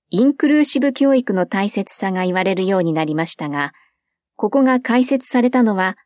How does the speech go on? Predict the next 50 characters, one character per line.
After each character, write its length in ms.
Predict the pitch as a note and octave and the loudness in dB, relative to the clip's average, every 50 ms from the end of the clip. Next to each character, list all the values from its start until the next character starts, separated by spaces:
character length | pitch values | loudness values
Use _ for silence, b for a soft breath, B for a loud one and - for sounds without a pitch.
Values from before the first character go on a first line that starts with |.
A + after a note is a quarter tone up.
| _ _ _ | _ _ _
平 220 | _ - G#3+ B3 C4+ | _ 0 2 2 2
成 300 | C4 - C4+ C4 B3+ A3+ | 2 2 2 2 2 2
十 280 | E3 - G3+ A3+ B3+ | 2 2 2 4 4
七 240 | C4 C#4 C#4 C#4+ C#4 | 4 4 4 4 4
年 200 | A#3+ G#3 F#3+ E3+ | 2 2 0 0
で、 220 | D#3 E3 D#3+ D#3+ - _ _ _ _ _ _ _ _ | 0 0 -2 -2 -4 _ _ _ _ _ _ _ _
ま 160 | - A3+ D4 | 0 0 2
だ 140 | C#4+ B3+ F#3+ | 2 2 2
一 180 | D#3 D#3 D#3 - _ | 2 0 -2 -2 _
般 200 | - C4 C#4 C#4+ | 0 2 2 2
的 240 | C#4 C#4+ C4+ D4 C#4+ | 2 0 0 2 2
で 80 | D4+ C#4 | 2 2
は 80 | G#3 | 0
あ 80 | E3+ D3+ | 0 -2
り 100 | C#3+ D#3 | -2 -2
ま 100 | E3 F3+ | -2 -4
せ 200 | - - F3 E3 | -4 -4 -6 -4
ん 60 | D#3 | -4
で 100 | C3+ C#3 | -4 -6
し 100 | - - | -6 -8
た。 160 | - - - - _ _ _ _ _ _ _ _ _ _ _ _ _ _ _ _ _ _ _ _ _ _ _ _ | -10 -10 -14 -14 _ _ _ _ _ _ _ _ _ _ _ _ _ _ _ _ _ _ _ _ _ _ _ _
当 160 | - C4 C4+ C4 | 0 2 2 2
時 160 | B3 A3 - | 2 0 0
か 120 | A3 G3+ F#3 | 0 0 0
ら 180 | F#3 F3+ F3+ b b b b | 0 -2 -4 b b b b
障 320 | - - - A#3 B3 C4 A#3+ | -6 0 2 4 4 4 4
害 200 | C4+ B3+ B3+ A#3+ | 4 4 4 4
の 140 | B3 B3+ | 4 4
あ 80 | B3 B3 | 4 4
る 120 | A3 G#3 | 2 0
方 260 | - G3 F3 - F3+ F3 | 0 -4 -4 -4 -4 -4
と 140 | - D#3+ | -4 -6
子 160 | - - F3 E3+ | -4 -4 -2 0
ど 100 | G#3+ A3 | 2 2
も 140 | A3 A3+ | 2 2
た 140 | A3 G3+ F#3+ | 0 -2 -4
ち 120 | - - F3 | -4 -4 -2
が 220 | E3+ E3 E3+ E3 b b b _ _ _ | -2 -2 -2 -4 b b b _ _ _
日 300 | - F#3 F#3 - - C4+ | -2 -2 -2 0 2 2
常 240 | C4 C#4+ D4 D4 C#4+ | 2 4 4 4 4
の 100 | C#4 C#4 | 4 4
中 300 | C4 C4+ C4+ B3+ B3 G3+ | 2 2 0 0 -2 -2
で 80 | F3 F3 | 0 -2
自 240 | E3+ - - E3 D#3 | -2 -2 -2 -2 0
然 260 | A3+ A#3 A#3+ A3+ A3+ | 2 4 4 4 4
に 100 | A3 A3 | 4 0
触 140 | - - F3 | -2 -2 -4
れ 200 | F3 F3 F3 F3 | -2 -2 -2 -2
合 100 | E3+ D3 | -4 -4
い、 120 | - - | -6 -8